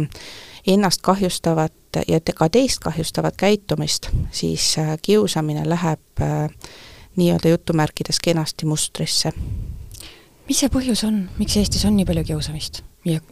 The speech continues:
Speaker 2: ja kõiki neid muid probleeme?
Speaker 1: Ma arvan, et see on, eh, miljoni do-, dollari küsimus, et miks just Eesti, et, eh, loomulikult meil on see postsovjetlik, eh, taak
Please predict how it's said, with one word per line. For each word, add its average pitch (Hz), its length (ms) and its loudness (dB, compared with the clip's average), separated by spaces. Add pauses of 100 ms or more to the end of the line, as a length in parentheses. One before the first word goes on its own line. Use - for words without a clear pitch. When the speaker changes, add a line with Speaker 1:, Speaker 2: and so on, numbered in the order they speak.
Speaker 2:
ja 175 120 0
kõiki 190 300 0
neid 175 160 0
muid 175 200 2
probleeme? 160 480 -4 (1000)
Speaker 1:
Ma 180 140 2
arvan, 175 200 2
et 160 100 -2
see - 160 2
on, 160 200 2
eh, 160 300 0 (720)
miljoni 180 480 4
do-, 170 140 4 (100)
dollari 180 360 6
küsimus, 170 420 4
et - 120 -4
miks 190 220 0
just - 180 0
Eesti, 190 460 4
et, - 260 -6
eh, 156 180 6
loomulikult 180 680 4
meil 160 160 2
on 165 100 0
see 156 360 4
postsovjetlik, 165 1040 2 (100)
eh, 156 200 4
taak 208 300 6